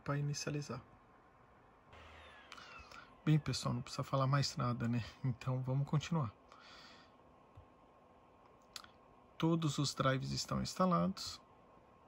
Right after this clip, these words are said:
O gerenciador, tudo funcionando normal.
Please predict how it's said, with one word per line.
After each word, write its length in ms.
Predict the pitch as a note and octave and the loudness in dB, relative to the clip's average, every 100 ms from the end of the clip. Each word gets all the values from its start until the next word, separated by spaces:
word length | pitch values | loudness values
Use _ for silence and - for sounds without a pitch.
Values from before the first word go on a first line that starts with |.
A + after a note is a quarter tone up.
| - - - - - - - - - - - - - - - - - | -20 -20 -20 -20 -20 -20 -20 -20 -20 -20 -20 -20 -20 -20 -20 -10 -2
O 80 | |
gerenciador, 720 | C3 C#3 C#3+ - D3 C3+ B2 | 2 4 4 2 2 2 -2
tudo 320 | - - F3 E3+ | -2 0 0 0
funcionando 640 | - C#3+ - C3 B2 C3+ | -2 -2 0 0 0 0
normal. 580 | D3+ E3+ D3+ D#3 E3+ | 2 2 2 2 2